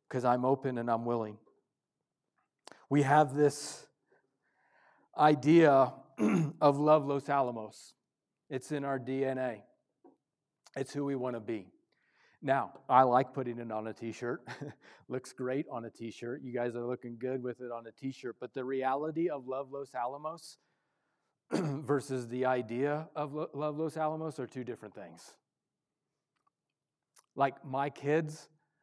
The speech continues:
like the idea of a pet in our house and, and owning a pet. The reality of taking care of a pet is totally different. "Dad, can we have a dog? Can we have a dog? Can we have a dog?" No,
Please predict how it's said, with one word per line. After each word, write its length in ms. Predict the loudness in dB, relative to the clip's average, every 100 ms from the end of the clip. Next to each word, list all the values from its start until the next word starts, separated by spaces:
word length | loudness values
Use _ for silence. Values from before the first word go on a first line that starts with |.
| _
like 240 | -2 -2 -2
the 220 | -4 -2
idea 600 | -2 -4 0 0 0 -4 -12 _ _
of 180 | -4 -2
a 80 | -2
pet 320 | -2 -4 -4 -12 _ _ -10
in 120 | -6
our 160 | -4 -2
house 400 | -2 -4 -6 -10
and, 240 | -8 -8
and 200 | -10 -10 -4
owning 340 | -2 -2 -4
a 60 | -4
pet. 340 | -4 -6 -6 -18 _ _ _ _ _ _ _ _ _
The 200 | 0 2
reality 800 | 2 2 4 4 4 2 0 0 -6 _ _ -4
of 160 | -4
taking 360 | -2 -2 -2 -6
care 260 | -4 -2
of 120 | 0 -2
a 60 |
pet 400 | -2 -4 -4 -6 _ _ _ _ _ _
is 200 | -4 -4
totally 460 | -6 -4 -2 -2 -2
different. 480 | -4 -6 -12 -16 -20 -20 _ _ _ -8
"Dad, 260 | -4 -4
can 80 | -4
we 80 | -4
have 100 | -2
a 60 | -2
dog? 300 | -2 -2 -4
Can 100 | -8
we 80 | -6
have 140 | -6
a 40 |
dog? 300 | -4 -4 -6
Can 80 | -8
we 120 | -8
have 160 | -8 -8
a 40 |
dog?" 320 | -6 -6 -6 -8 _ _ _ _ _ _ _ _ -12
No, 460 | -4 0 0 -4